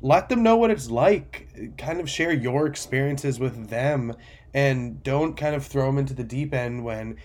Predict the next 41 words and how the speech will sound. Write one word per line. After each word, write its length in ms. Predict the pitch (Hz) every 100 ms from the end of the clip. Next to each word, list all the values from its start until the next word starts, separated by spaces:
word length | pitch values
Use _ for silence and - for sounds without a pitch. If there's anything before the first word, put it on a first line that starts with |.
| - -
the 80 |
kids 280 | 110 135 131
show 180 | - 135
up 240 | 160 139
and, 320 | 127 120 120 117
"Oh, 380 | 147 170 160 147
this 280 | 117 120 -
is 140 | 117
now 160 | 120 120
my 180 | 117 117
job. 440 | 131 135 123 110
Now 240 | 113 120
I 100 | 120
understand 640 | 120 120 - 139 131 117 -
three 260 | 120 120
weeks 300 | 117 110 -
in 160 | 139 117
what 100 | 110
I'm 140 | 110
supposed 260 | - 117 -
to 60 |
be 80 | 123
doing." 480 | 123 175 147 135 135 - - - -
Because 320 | 156 147 156 131 - - -
it's, 320 | - 151 135 - - - - - - -
kids 340 | 190 208 208
have 160 | 180 160
a 60 |
way 440 | 117 113 120 120 127
of 560 | 110 107 104 110 - - - - - -
making 380 | 120 127 135 117
a 80 |
hierarchy, 920 | - 131 127 117 110 127 123 120 120 -
um, 220 | 127 127 -
sorry, 380 | - 123 107 135
a 120 | 120
hierarchy 640 | 117 143 139 110 107 123 120
in 100 | 117
their 160 | 113
own 160 | 113 107
mind 460 | 104 107 107 110